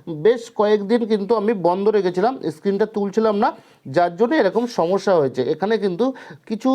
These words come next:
সামান্য ময়লা পড়েছিল, আর সেই ময়লাটা আর কি উঠে গেছে যখন কাঁচা শুকাতে দিয়েছিলাম, তো এই জন্য এরকম সমস্যা হয়েছে। দেখো এইগুলোকে আমি কিন্তু এ করে দেবো।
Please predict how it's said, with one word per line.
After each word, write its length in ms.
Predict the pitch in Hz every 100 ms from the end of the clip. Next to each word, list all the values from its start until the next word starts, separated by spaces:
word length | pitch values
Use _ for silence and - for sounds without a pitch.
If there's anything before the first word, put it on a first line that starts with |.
| 254 196 202
সামান্য 380 | 202 226 277 277 294 277 180
ময়লা 300 | 175 208 226 196
পড়েছিল, 320 | 147 127 113 107 -
আর 80 | 135
সেই 140 | 185 202 180
ময়লাটা 340 | 180 190 214 233
আর 60 | 165
কি 60 | 226 175
উঠে 180 | 170 185 123
গেছে 220 | 117 104 - - - 143
যখন 180 | 185 226 226
কাঁচা 260 | 180 180 220
শুকাতে 300 | 214 208 220 185
দিয়েছিলাম, 380 | 156 131 113 104 104 - - - -
তো 60 | 170 170 - 220
এই 100 | 240 196
জন্য 200 | 214 196 302 349 -
এরকম 260 | 185 185 262 370 -
সমস্যা 340 | 175 170 151 175 160
হয়েছে। 320 | 220 151 113 - - - _ _ - 165
দেখো 220 | 160 - 240 - 175
এইগুলোকে 380 | 175 233 247 240 -
আমি 140 | 151 175
কিন্তু 200 | 190 180 285 196
এ 20 | 180
করে 140 | 165 127
দেবো। 140 | 117